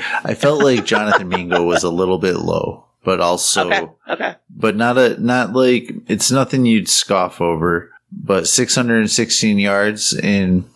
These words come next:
Speaker 1: in offense doesn't really have a, a lot of wide receivers. I know it's got Adam Thielen,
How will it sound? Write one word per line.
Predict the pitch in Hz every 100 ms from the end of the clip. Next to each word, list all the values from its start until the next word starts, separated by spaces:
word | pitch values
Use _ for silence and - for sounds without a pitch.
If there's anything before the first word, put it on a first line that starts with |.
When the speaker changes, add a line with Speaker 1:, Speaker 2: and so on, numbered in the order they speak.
| -
Speaker 1:
in | - 98
offense | 95 98 - 101 95 95 - - - - - 101 98 -
doesn't | 117 101 104
really | 101 95
have | 95 90 92 92
a, | 90 87 87 - - -
a | 90 82 78 _ -
lot | 85 90 98
of | 82
wide | 92 87
receivers. | 82 - 87
I | - 101
know | 98
it's | 95
got | 98 92
Adam | 92 92
Thielen, | 90 85 82 85